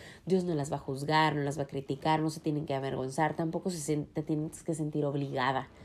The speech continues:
eh, o, es, o, o, o como forzada a hacer tal o cual cosa. Tiene que nacer en tu corazón, porque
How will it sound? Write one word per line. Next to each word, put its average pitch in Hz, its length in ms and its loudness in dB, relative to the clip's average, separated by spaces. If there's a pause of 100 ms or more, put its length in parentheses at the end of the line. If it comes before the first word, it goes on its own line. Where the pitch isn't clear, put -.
(580)
eh, - 360 -2
o, 156 200 4
es, - 220 -2
o, 147 80 0
o, 147 220 0
o 147 200 0
como 143 400 -2
forzada 143 960 0 (400)
a 151 200 0
hacer 151 340 0
tal 151 220 4
o 147 100 0
cual 143 220 -2
cosa. 151 400 -4 (140)
Tiene 185 260 -2
que 208 100 -2
nacer 208 460 0
en 233 100 -6
tu - 100 -10
corazón, - 480 -10 (200)
porque 165 360 -4